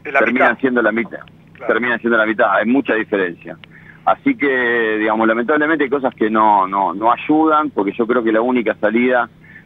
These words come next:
Speaker 2: para esto es la exportación, o sea, es, es el único proceso virtuoso, pero volviendo a lo digital,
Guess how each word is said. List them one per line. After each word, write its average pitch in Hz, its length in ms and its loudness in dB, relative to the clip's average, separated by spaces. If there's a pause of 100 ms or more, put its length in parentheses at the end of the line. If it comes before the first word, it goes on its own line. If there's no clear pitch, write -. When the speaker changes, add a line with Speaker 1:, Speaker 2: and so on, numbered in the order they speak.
Speaker 2:
para 98 240 2
esto 120 320 -2
es 104 80 -2
la 98 100 0
exportación, 143 920 -2 (420)
o - 40 -20
sea, 90 300 2
es, 101 260 -2
es - 160 -6
el 110 160 2
único 123 320 0
proceso 104 460 -2
virtuoso, 143 580 0
pero 120 240 0 (480)
volviendo 160 460 2
a - 20 2
lo 165 80 2
digital, 175 680 0